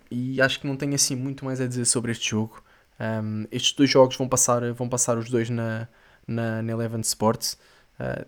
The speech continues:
deviam dar um olho, deviam dar um olho e principalmente ter ali atenção aos comentários. Têm sido comentários muito bons. Eu, eu costumava, faço aqui uma meia-culpa, costumava ver os jogos,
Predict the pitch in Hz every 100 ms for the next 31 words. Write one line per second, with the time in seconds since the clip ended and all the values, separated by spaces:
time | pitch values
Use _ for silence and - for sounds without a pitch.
0 | _ 120 117 131 139 123 123 110 113 120
1 | 127 120 117 107 110 110 113 113 - 113
2 | 113 117 110 113 113 110 117 113 113 107
3 | 110 110 107 107 - 113 113 - 117 117
4 | 110 110 - - - - _ 113 127 127
5 | 117 120 120 113 101 101 - - 120 117
6 | 117 110 - _ - 120 - - 113 107
7 | - 110 - - 123 117 117 117 117 120
8 | 113 -